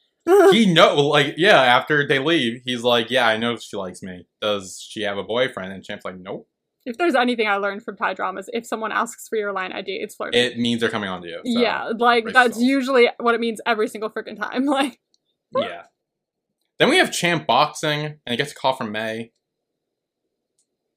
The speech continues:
Speaker 1: Um, and she
Speaker 2: <laughs>
Speaker 1: asks if he, if he wants to hang out, and he's like, "Yeah, sure. Who else are you inviting?"
Speaker 2: Ugh.
Speaker 1: And she's just like, "W-, when will you get the idea?" And then she just hangs up on him. <laughs>
Speaker 2: Oh my god, 'cause it reminds me of, like,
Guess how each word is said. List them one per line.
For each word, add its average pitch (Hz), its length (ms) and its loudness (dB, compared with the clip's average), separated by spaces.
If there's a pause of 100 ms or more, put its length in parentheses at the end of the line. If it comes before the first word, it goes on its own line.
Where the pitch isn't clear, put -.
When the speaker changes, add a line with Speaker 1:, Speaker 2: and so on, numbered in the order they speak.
(500)
Speaker 1:
Um, 113 560 0 (960)
and 120 320 2
she 135 140 -2
Speaker 2:
<laughs> 135 80 4
Speaker 1:
asks 139 140 0
if 139 240 -2
he, 127 420 -14
if 127 160 2
he 131 80 -2
wants 123 220 0
to - 80 -6
hang 117 180 0
out, 110 280 0
and 123 100 -2
he's 123 100 -4
like, 175 160 0
"Yeah, 240 160 2
sure. 196 340 0
Who 185 120 0
else 185 140 2
are 180 100 2
you 175 100 0
inviting?" 175 460 0 (300)
Speaker 2:
Ugh. 269 140 -4
Speaker 1:
And 151 140 2
she's 170 160 -2
just 151 140 -6
like, 165 140 -8
"W-, 151 260 -12
when 175 140 0
will 254 120 4
you 170 80 -2
get 190 120 0
the 170 100 4
idea?" 127 300 2
And 117 80 0
then 123 120 -2
she 135 180 -8
just 113 200 -8
hangs 104 180 -6
up 92 140 -8
on 101 100 -8
him. - 140 -8
<laughs> - 40 -12 (300)
Speaker 2:
Oh 269 80 2
my 254 160 0
god, 240 200 -4
'cause 330 160 0
it 339 80 2
reminds 302 320 0
me 320 100 0
of, 247 140 0
like, 240 180 0